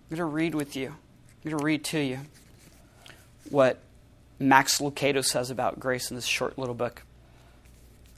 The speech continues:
He says, The meaning of life, the wasted years of life, the poor choices of life, God answers the mess of life with one word, grace.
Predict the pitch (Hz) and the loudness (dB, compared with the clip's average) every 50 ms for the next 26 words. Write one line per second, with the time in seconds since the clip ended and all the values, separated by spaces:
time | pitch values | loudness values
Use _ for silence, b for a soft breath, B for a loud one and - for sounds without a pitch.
0 | - - - - 170 - - 175 160 156 151 147 147 - - - - - - - | -20 -20 -10 -4 -2 4 8 8 8 8 6 2 -4 -8 -8 -10 -12 -16 -12 -4
1 | 151 160 160 170 175 185 208 208 185 156 147 143 143 151 165 - - - - - | -2 0 2 2 2 2 2 0 0 2 10 10 10 10 10 6 0 -10 -4 -4
2 | 127 117 135 147 151 - - - 143 139 139 147 151 151 151 160 147 156 156 147 | 2 4 6 6 6 4 -2 -4 -4 -2 0 0 0 0 -2 -2 2 4 4 4
3 | 147 - - - - - - 156 143 139 139 - 151 147 165 - - 165 160 160 | 4 0 -8 -12 -14 -4 0 0 0 2 2 2 2 2 2 2 -2 -2 -4 -4
4 | 156 156 165 170 175 185 - - B B B B B B B B B B B - | 0 8 10 10 10 8 6 -4 B B B B B B B B B B B -20
5 | - - - 147 143 160 165 165 175 170 165 175 170 - 185 165 160 156 - - | -20 -16 -10 6 10 12 12 12 12 10 6 6 2 -2 0 0 0 -2 -4 -4
6 | - 147 135 135 139 147 147 - - 143 135 135 135 127 127 127 - - - 123 | -4 0 2 4 4 4 4 2 -2 -2 0 2 4 4 4 4 0 -4 -10 -12
7 | - - 127 123 123 131 127 127 123 113 120 123 113 101 - - - - - - | -12 -12 -10 -4 -2 -2 -2 -2 -4 -4 0 0 0 0 -2 -6 -16 -20 -20 -20
8 | - - - - - - - - - - - 135 - 127 107 95 - - - - | -20 -20 -20 -20 -20 -20 -20 -20 -20 -18 -18 -4 -2 -2 -2 0 -2 -4 -4 -4